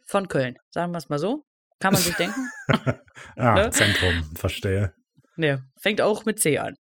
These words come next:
Speaker 1: Wie Zentrum auf Englisch.
Speaker 2: Ach so.
Speaker 1: Gut, also, ähm,
Speaker 2: Ähm, ja.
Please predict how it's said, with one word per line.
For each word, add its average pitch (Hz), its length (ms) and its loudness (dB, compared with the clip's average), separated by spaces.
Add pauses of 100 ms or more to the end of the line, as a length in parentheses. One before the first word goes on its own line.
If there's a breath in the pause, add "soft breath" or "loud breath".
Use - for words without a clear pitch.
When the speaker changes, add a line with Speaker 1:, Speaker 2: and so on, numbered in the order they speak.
(240)
Speaker 1:
Wie 170 180 -2
Zentrum 151 400 0
auf 170 80 2
Englisch. 131 440 -2 (600 soft breath)
Speaker 2:
Ach 147 140 4
so. 151 160 0
Speaker 1:
Gut, 95 140 4 (320 loud breath)
also, 175 320 2 (160 loud breath)
ähm, 139 360 4
Speaker 2:
Ähm, 147 80 4
ja. 90 140 2